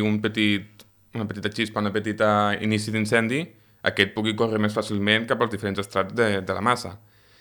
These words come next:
Però també, per altre punt, de moment podem remarcar que fins a dia d'avui ha plogut bastant, cosa que també de moment limita o redueix una mica el risc, però, clar, el més important seria,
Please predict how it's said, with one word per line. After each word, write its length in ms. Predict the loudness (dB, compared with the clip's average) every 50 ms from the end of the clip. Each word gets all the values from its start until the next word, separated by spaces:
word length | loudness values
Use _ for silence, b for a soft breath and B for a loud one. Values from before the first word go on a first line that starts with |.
| b b b b b b b 6
Però 240 | 8 8 8 6 6
també, 300 | 4 4 4 6 4 4 4 2 -4 -12 -20 _ _
per 140 | 4 6 6
altre 240 | 6 6 2 -2 -2
punt, 300 | 0 0 0 0 0 0
de 80 | 2 2
moment 240 | 4 4 2 2 4 2
podem 160 | 2 2 2
remarcar 320 | 0 -2 0 4 4 4 4
que 80 | 4 0
fins 140 | 2 4
a 60 | 4 6
dia 80 | 6 6
d'avui 220 | 6 6 6 4
ha 60 | 6 6
plogut 240 | 4 4 6 6 6
bastant, 460 | 4 6 6 6 6 6 4 0 -6 -10 -12 -8 0
cosa 240 | 0 2 2 2
que 80 | 0 2
també 220 | 2 2 2 2 4
de 60 | 4
moment 320 | 4 4 4 4 4 4 2
limita 380 | 2 2 0 2 2 0 0 0 -2 -6 -10 -16 -12 -6
o 140 | -4 -4 -2
redueix 300 | -2 0 0 0 2 2 2
una 80 | 0
mica 160 | 0 0 0 -2
el 80 | 0
risc, 380 | 0 -2 -2 -2 -6 -10 -16 -20 b b b b b b b b b b b b b
però, 460 | _ 8 10 10 10 10 8 6 4 8
clar, 160 | 10 10 10 10
el 20 | 8 4
més 100 | 2 2
important 380 | 2 2 4 6 6 4 4 2
seria, 380 | 0 2 4 4 4 4 4